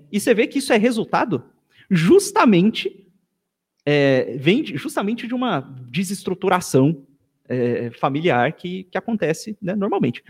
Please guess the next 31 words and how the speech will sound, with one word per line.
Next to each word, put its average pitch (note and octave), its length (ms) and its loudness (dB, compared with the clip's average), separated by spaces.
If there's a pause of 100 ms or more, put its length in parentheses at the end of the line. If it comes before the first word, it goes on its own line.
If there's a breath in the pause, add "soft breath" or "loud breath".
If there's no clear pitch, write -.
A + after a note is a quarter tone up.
(120 loud breath)
Não A#4 80 -2
significa F4+ 440 2
que D#4+ 80 0
uma C4 80 6
menina G3 360 4
que - 140 -10
te-, F3 180 4
foi F#3 140 4
bem D#3+ 140 2
criada, D3+ 340 2
ela C#3+ 140 4
não C3+ 100 2
possa D3 280 2
gostar A#2+ 260 0
de B2+ 80 -4
videogames, A#2+ 520 -4
ir D3+ 80 0
lá C#3+ 160 2
e C3+ 80 0
ocupar C3+ 220 -2
espaço C#3 260 -4
dela D3 200 4
e - 20 -4
jogar D3+ 180 4
bem. E3+ 200 2
Bom, F#3+ 140 0
isso - 180 -2
aí C4+ 80 -2
acontece, - 480 0 (400 soft breath)
<laughs> B3 680 0
né? G#3+ 240 4